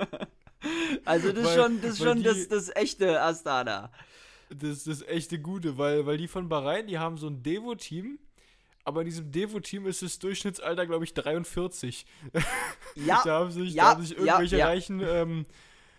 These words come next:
Speaker 2: ja, irgendwelche reichen Leute, glaub ich, eingekauft, ja. <laughs>
Speaker 1: Ja, ist ein guter Call, ist ein guter Call. Also mit denen bin ich auch schon ein paar Mal jetzt, äh,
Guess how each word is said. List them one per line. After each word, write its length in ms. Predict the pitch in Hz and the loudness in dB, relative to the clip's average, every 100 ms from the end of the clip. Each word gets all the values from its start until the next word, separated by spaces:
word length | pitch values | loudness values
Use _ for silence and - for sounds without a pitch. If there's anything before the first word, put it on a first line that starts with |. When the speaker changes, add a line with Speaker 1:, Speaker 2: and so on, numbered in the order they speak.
| _ _ | _ _
Speaker 2:
ja, 240 | 151 151 147 | 2 4 4
irgendwelche 400 | 175 170 165 151 | 2 0 2 2
reichen 200 | 170 160 | 2 2
Leute, 220 | 170 180 | 2 2
glaub 160 | 151 156 | 2 2
ich, 100 | 139 | 0
eingekauft, 540 | 165 165 151 131 127 | -2 0 2 2 0
ja. 220 | 139 165 160 - - | -2 0 4 4 2
<laughs> 260 | - 311 - | -2 -2 4
Speaker 1:
Ja, 120 | 170 | 6
ist 260 | 196 214 - | 6 4 2
ein 140 | 208 | 0
guter 340 | 165 226 233 208 | 2 2 6 4
Call, 380 | - 196 185 139 | 4 4 4 4
ist 140 | 143 | -2
ein 100 | 165 | -4
guter 320 | 180 196 180 | -4 0 0
Call. 220 | 170 180 | 2 4
Also 200 | 131 139 | 4 2
mit 160 | 131 143 | -4 -4
denen 140 | 165 | -4
bin 100 | 185 | -2
ich 160 | 170 120 | -6 -6
auch 120 | 175 | -6
schon 180 | 196 143 | -4 -4
ein 40 | |
paar 220 | 127 135 131 | -4 -4 0
Mal 200 | 127 127 | 0 0
jetzt, 380 | 127 - - | -4 -8 -12
äh, 120 | 131 | -12